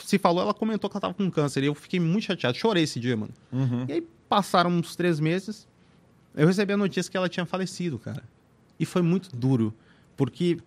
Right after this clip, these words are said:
Speaker 1: ela não pôde fazer o... a capa do meu livro.
Speaker 2: Uhum.
Speaker 1: E... e eu dediquei assim, de uma maneira... Eu já ti-, ia dedicar esse livro pra ela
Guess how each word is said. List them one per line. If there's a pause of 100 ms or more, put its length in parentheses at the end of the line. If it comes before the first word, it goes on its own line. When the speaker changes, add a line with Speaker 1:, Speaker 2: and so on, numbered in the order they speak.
(360)
Speaker 1:
ela
não
pôde
fazer
o...
a
capa
do
meu
livro. (240)
Speaker 2:
Uhum.
Speaker 1:
E...
e
eu
dediquei
assim,
de
uma
maneira...
Eu
já
ti-,
ia
dedicar (160)
esse
livro
pra
ela